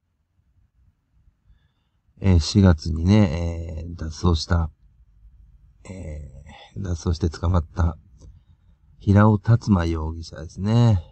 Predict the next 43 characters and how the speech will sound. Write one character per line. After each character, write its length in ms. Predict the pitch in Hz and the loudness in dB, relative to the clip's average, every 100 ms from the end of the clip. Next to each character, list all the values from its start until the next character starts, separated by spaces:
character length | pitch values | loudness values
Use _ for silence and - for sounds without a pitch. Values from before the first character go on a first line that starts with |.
| - | -12
え 600 | 78 78 80 92 - 85 | -8 -8 -10 -12 -12 -12
ー、 360 | - 95 90 | -6 -4 -2
愛 80 | 87 | -2
媛 80 | 87 | -4
の 260 | 85 87 87 | -6 -6 -6
松 280 | 87 80 107 | -6 -2 2
山 200 | 104 101 | 4 4
造 180 | 101 | 2
船 220 | 95 98 87 | 2 2 2
所 100 | 82 | 0
か 100 | 73 | -4
ら 140 | 73 | -4
ね、 280 | 87 92 76 - - - _ - - | 0 0 -2 -8 -20 -20 _ -20 -12
け-、 200 | - 87 _ - | -6 -6 _ -8
造 180 | 95 87 | -2 0
船 220 | 92 85 | 2 2
所 100 | 85 | 0
け-、 300 | - 92 - 95 | 0 -2 -2 -6
え 420 | 92 85 90 87 | -6 -6 -8 -12
ー、 40 | - | -10
刑 60 | |
務 200 | 95 101 | 0 0
所 120 | - | 0
で 80 | 64 | -4
す 60 | - | -6
か？ 260 | 98 92 - | -4 -4 -4
そ 140 | - | -14
こ 140 | - | -12
か 120 | - 82 | -8 -6
ら 180 | 80 69 | -6 -8
脱 340 | - 80 101 | -12 -8 -2
走 100 | 92 | -2
し 60 | - | -2
た 240 | 82 73 _ _ - - | -4 -4 _ _ -20 -14
平 220 | 82 87 | -6 -2
尾 80 | 107 | -2
辰 260 | 110 101 | -2 -2
馬 120 | 101 90 | 2 4
容 180 | 92 | 4
疑 80 | 90 | 2
者 140 | 80 65 | -2 -6
も 140 | 60 | -8
ね、 260 | 85 92 | -4 -4